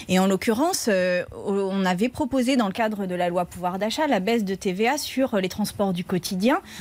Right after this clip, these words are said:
donc tout ce qui était, euh, métro, tramway et trains, euh, régionaux. Et on en l'avait proposé aussi pour les grandes lignes. Tout cela a été refusé. Je sais que, par ailleurs, ça ne suffit pas pour les territoires ruraux et qu'il y a plein de personnes dont il faut repenser la mobilité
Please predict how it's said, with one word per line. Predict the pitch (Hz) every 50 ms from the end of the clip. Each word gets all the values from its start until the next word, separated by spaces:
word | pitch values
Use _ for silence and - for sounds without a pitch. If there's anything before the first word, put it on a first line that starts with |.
| 160 143
donc | 185 190 175
tout | - 214 190
ce | -
qui | - - 190
était, | 175 175 - 220 214 214 202
euh, | 185 175
métro, | 180 180 180 - - - 202 196
tramway | - - - 196 185 185 190 190 190 196 202 196 196 170 -
et | 180 175 170 170 165 165 160 -
trains, | - - 196 190 190 185 180 170
euh, | 165
régionaux. | 165 185 175 160 170 190 202 214 233 320 415 - - - - - -
Et | - 226
on | 226 220 214
en | 208
l'avait | 208 214 208 226
proposé | 214 - 233 196 - 214 214 240
aussi | 233 202 - - 247
pour | - 202 196
les | 190 185 180
grandes | 180 170 190 190 196
lignes. | 214 285 370 370 320 277
Tout | - -
cela | 220 - - 233 220 233
a | 226
été | 202 185 - 214
refusé. | 196 - 208 196 - - - 202 185 190 175 - - - - - -
Je | - 165
sais | 160 - - 247
que, | - - 190 180 -
par | - - 175 156
ailleurs, | 170 185 214 226 240 -
ça | - 196
ne | 170 175 175 165 160
suffit | - - 180 - 185 -
pas | 233 233
pour | 214 208 185
les | 170 175
territoires | - 190 175 185 175 - 202 185 -
ruraux | - 190 175 247 277 247
et | 196
qu'il | - - 175
y | 165 180
a | 175
plein | - 220 214
de | 208 190
personnes | - 180 - - 262 254 247
dont | 214 185
il | - - 180
faut | - - 190
repenser | 165 185 254 240 - 226 214 - - 240
la | 208 196
mobilité | 196 196 190 180 185 202 196 208 - 269 285 285